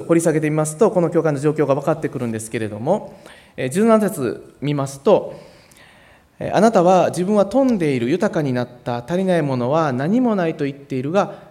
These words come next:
実は惨めで哀れで、貧しくて、盲目で、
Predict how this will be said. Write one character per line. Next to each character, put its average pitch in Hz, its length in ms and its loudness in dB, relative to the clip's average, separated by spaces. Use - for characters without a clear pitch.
実 175 360 -6
は 190 200 -2
惨 185 340 -4
め 151 160 -2
で 117 280 -8
哀 151 240 0
れ 120 120 -2
で、 131 460 -6
貧 147 240 -4
し - 140 -10
く - 160 -14
て、 160 520 -4
盲 165 320 2
目 170 340 0
で、 - 340 -4